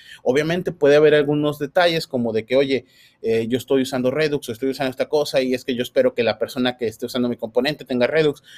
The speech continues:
pero eso ya son más cuestiones de arquitectura, ¿no? En esencia, este tipo de, eh, e-, este, esta herramienta lo que nos va a hacer es exponer los módulos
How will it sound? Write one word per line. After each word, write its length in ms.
pero 160
eso 140
ya 100
son 160
más 120
cuestiones 340
de 60
arquitectura, 580
¿no? 200
En 160
esencia, 560
este 220
tipo 320
de, 220
eh, 720
e-, 220
este, 800
esta 260
herramienta 600
lo 240
que 100
nos 240
va 60
a 20
hacer 200
es 140
exponer 420
los 200
módulos 580